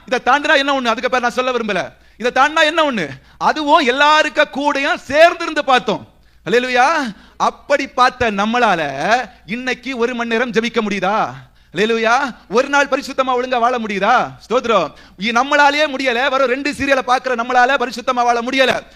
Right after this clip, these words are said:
வர ரெண்டு சீரியலை எல்லாரும் கூட இருந்து பார்த்த நம்மளால ஒழுங்கா பரிசுத்த வாழ்க்கையை காத்துக்கொள்ள முடியல. இன்றைக்கு பிள்ளைகளுக்கு மொபைலை எடுத்தாலே கிபி ரெண்டாயிரத்தி ஐநூறுல இருந்தா ஸ்டார்ட் ஆகுது எந்த ஸ்டோரியா இருந்தாலும். ஸ்தோத்திரம்.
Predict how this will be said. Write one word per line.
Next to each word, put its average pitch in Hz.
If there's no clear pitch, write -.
வர 269
ரெண்டு 277
சீரியலை 269
எல்லாரும் 285
கூட 277
இருந்து 269
பார்த்த 254
நம்மளால 240
ஒழுங்கா 254
பரிசுத்த 254
வாழ்க்கையை 240
காத்துக்கொள்ள 269
முடியல. 254
இன்றைக்கு 262
பிள்ளைகளுக்கு 269
மொபைலை 269
எடுத்தாலே 262
கிபி 294
ரெண்டாயிரத்தி 269
ஐநூறுல 277
இருந்தா 269
ஸ்டார்ட் 294
ஆகுது 269
எந்த 247
ஸ்டோரியா 247
இருந்தாலும். 214
ஸ்தோத்திரம். 247